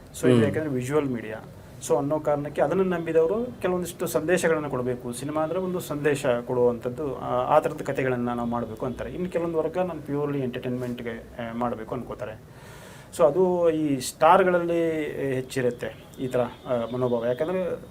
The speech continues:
Speaker 1: ಒಬ್ಬ ಪ್ರ-, ನಿರ್ಮಾಪಕ
Speaker 2: ಹೌದು,
Speaker 1: ಉದ್ದೇಶ
Speaker 2: ಹೌದು.
Speaker 1: ಏನಂದ್ರೆ, ನಿರ್ಮಾಪಕ ಕೋಟ್ಯಾಂತರ ರೂಪಾಯಿ ಹಾಕಿರ್ತಾನೆ,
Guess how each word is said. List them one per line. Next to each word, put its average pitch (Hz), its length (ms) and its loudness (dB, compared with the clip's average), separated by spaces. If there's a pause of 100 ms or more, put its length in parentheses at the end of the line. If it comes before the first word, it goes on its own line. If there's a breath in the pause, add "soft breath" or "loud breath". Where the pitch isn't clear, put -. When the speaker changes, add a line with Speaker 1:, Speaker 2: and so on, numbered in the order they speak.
(200)
Speaker 1:
ಒಬ್ಬ 143 160 0
ಪ್ರ-, 160 300 -8
ನಿರ್ಮಾಪಕ 156 520 4
Speaker 2:
ಹೌದು, 123 260 12
Speaker 1:
ಉದ್ದೇಶ 98 140 10
Speaker 2:
ಹೌದು. 165 100 8
Speaker 1:
ಏನಂದ್ರೆ, 160 280 4
ನಿರ್ಮಾಪಕ 156 420 2
ಕೋಟ್ಯಾಂತರ 143 460 0
ರೂಪಾಯಿ 131 260 -2
ಹಾಕಿರ್ತಾನೆ, 123 460 -6